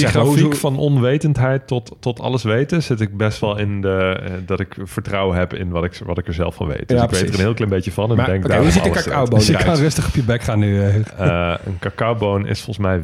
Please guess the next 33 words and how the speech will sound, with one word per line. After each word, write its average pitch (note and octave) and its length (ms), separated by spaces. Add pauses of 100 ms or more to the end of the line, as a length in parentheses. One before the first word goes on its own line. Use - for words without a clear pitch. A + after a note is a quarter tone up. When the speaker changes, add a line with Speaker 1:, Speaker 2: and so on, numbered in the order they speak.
Speaker 2:
wit F2+ 260 (320)
als A2 180
die A#2+ 160
ongeroosterd A2 840
is. C3 280 (100)
Gepeld E2+ 420
wel, D#2+ 160
hè? G#2+ 80 (440)
Speaker 1:
Ja. A#2 280 (200)
Speaker 2:
Ja. D#2+ 180 (480)
Speaker 1:
Nou, F#2 140
dan - 20
zit A#2+ 120
je C3+ 60
aan A#2 80
een A#2+ 100
heel G#2+ 60
eind. B2 180
Max, A2 220
je A2+ 80
zit G#2+ 200
een G#2 320
f-, - 240
f-, - 140 (240)
Speaker 3:
Ik - 100
zit C3+ 120
schaapachtig A#2+ 340
Speaker 1:
schaap- B2 200
Speaker 3:
te - 80
kijken. B2 320
Speaker 1:
<laughs> - 20
Ja, - 60
precies. D3 380